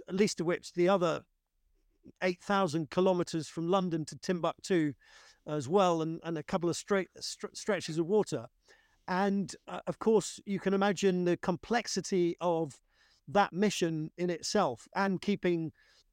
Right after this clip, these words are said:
not only myself, but twelve friends alive crossing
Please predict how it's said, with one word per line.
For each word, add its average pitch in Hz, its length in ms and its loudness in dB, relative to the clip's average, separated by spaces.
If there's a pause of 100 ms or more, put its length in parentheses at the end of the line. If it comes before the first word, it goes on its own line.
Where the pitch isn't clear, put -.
not 170 260 -2
only 185 180 2
myself, 165 560 0
but 170 200 -4 (840)
twelve 175 500 0
friends 165 640 -2
alive 165 540 -2 (100)
crossing 165 560 -2